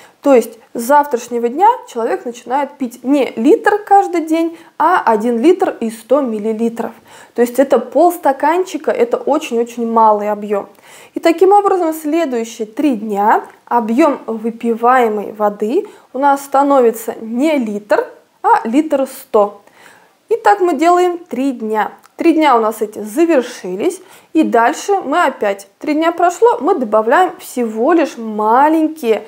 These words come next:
сто миллилитров. То есть мы уже следующие три дня пьем не литр сто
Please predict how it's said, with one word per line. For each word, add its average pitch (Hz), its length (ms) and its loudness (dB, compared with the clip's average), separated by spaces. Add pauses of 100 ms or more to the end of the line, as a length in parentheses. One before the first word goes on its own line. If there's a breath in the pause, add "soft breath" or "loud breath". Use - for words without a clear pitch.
(260 loud breath)
сто - 340 2
миллилитров. 285 720 0 (320 soft breath)
То 247 80 2
есть 240 180 2
мы 277 160 4
уже 226 160 2
следующие 269 500 -2
три 320 180 -2
дня 381 160 4 (160)
пьем 247 380 0
не 320 140 6
литр 226 420 0
сто - 580 2